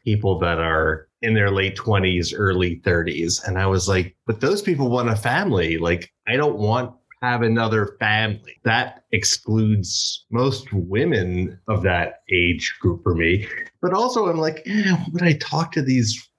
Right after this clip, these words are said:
people about?" I don't know. Not that I am not up with what the young people are doing these days.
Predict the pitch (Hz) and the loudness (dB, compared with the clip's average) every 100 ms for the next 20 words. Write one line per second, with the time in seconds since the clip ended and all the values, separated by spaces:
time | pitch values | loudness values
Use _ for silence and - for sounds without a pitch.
0 | - 113 104 101 90 92 98 127 175 180 | -4 0 2 2 2 0 0 0 0 2
1 | 101 90 82 - - 156 190 208 156 135 | 0 -2 -4 -4 -2 -2 0 0 2 2
2 | 135 131 127 127 123 117 107 107 104 101 | 2 2 2 2 2 2 2 2 0 -2
3 | - - - - 120 110 117 104 110 113 | -4 -4 -6 -2 -2 0 -2 -2 0 2
4 | 104 98 104 110 104 92 95 90 95 92 | 2 2 2 2 0 2 0 2 2 2
5 | 92 90 87 87 78 95 87 87 87 90 | 2 0 0 0 0 0 2 2 2 0
6 | - | -2